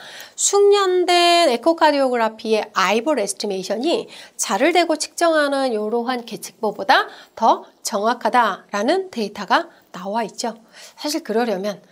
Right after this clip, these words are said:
예, 숙련이 되어야 하죠. 테크니션 디펜던시가 크다라는 얘기예요. 자, 다시 돌아와서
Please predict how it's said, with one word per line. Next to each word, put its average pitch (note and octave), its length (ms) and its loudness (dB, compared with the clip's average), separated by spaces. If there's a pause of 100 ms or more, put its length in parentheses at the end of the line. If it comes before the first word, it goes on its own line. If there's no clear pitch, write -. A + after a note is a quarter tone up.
(100)
예, G3 60 -8
숙련이 E4 680 0
되어야 F#3+ 360 -10
하죠. F#3 300 -14 (280)
테크니션 F#4 460 0
디펜던시가 G#3 560 -6
크다라는 B3 400 -10
얘기예요. F3+ 260 -18 (280)
자, - 140 -18
다시 A3 200 -6
돌아와서 A3 520 0